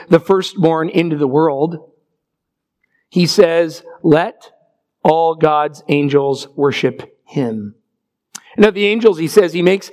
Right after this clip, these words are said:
his angels winds and his ministers a flame of fire. When God brought his firstborn into the world, this kind of sounds like his birth, but if you think back to the birth, it was actually, uh,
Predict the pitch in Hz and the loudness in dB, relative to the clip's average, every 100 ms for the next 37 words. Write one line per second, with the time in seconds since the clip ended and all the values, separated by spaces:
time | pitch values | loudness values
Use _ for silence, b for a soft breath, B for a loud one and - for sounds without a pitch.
0 | B B 185 180 - 185 190 185 180 - | B B 2 2 -4 -4 0 2 2 -2
1 | - 151 175 214 208 - 156 151 143 175 | -2 2 2 0 -2 -2 -2 -2 0 0
2 | 190 - 165 147 143 147 147 - 147 139 | 0 0 2 2 0 -2 -4 -4 -2 -2
3 | 135 135 135 - 143 - 156 143 131 117 | -2 -4 -6 -8 -8 -6 -4 -4 -8 -14
4 | - _ _ _ _ _ _ _ _ _ | -20 _ _ _ _ _ _ _ _ _
5 | _ _ _ _ _ _ 147 135 151 151 | _ _ _ _ _ _ -2 2 0 0
6 | 160 156 143 - 151 - - 156 156 151 | -2 -4 -4 -2 -2 -2 -2 0 0 -2
7 | 143 131 156 175 196 196 - _ _ _ | -2 2 2 2 0 -6 -14 _ _ _
8 | _ _ _ _ _ - 135 - - 165 | _ _ _ _ _ -14 -12 -4 -2 -2
9 | 147 165 165 165 160 151 123 143 185 185 | -2 -2 0 -2 -2 -2 0 0 -2 -2
10 | 147 139 151 139 B B 190 175 170 165 | -4 0 0 0 B B 2 2 -4 -4
11 | 160 139 135 180 185 175 156 147 165 - | -10 -4 -2 0 -2 2 2 2 -2 -4
12 | 175 156 147 B B B B 147 139 | 0 0 -2 B B B B -6 -4